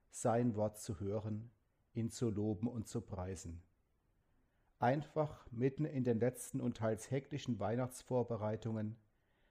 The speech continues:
die freilich dieses Jahr anders aussehen als sonst, eine Auszeit zu nehmen für unseren Gott. Beginnen wir damit,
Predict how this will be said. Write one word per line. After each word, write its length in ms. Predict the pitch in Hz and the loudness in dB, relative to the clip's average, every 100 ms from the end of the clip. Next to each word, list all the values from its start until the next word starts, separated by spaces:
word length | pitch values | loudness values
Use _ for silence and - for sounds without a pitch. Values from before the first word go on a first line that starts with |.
| _ | _
die 100 | 120 | -6
freilich 540 | 113 113 113 120 127 - | -2 2 4 4 2 0
dieses 420 | 123 120 120 - | -2 0 -4 0
Jahr 340 | 120 110 104 - _ _ | 0 2 -2 -10 _ _
anders 400 | - 127 135 131 | 0 4 4 2
aussehen 480 | 117 113 113 120 107 | -2 -2 0 0 0
als 240 | 104 95 - | -2 -6 -4
sonst, 480 | 104 107 - - - _ _ _ _ - | -2 -2 -6 -18 -20 _ _ _ _ -4
eine 260 | 113 104 117 | 0 2 2
Auszeit 600 | 113 123 - 127 117 - | 0 0 0 2 2 0
zu 180 | - 113 | -2 0
nehmen 440 | 95 95 101 101 - | 0 0 -2 -4 -6
für 160 | - | -6
unseren 440 | 101 101 - 107 104 | -2 -4 -4 -6 -4
Gott. 320 | 85 - - - _ _ _ _ _ _ _ _ _ _ _ _ _ _ _ - | -6 -10 -16 -20 _ _ _ _ _ _ _ _ _ _ _ _ _ _ _ -4
Beginnen 460 | 131 156 170 175 | 0 4 4 4
wir 140 | 127 101 | 4 4
damit, 580 | 101 98 117 143 - | 4 4 4 2 -4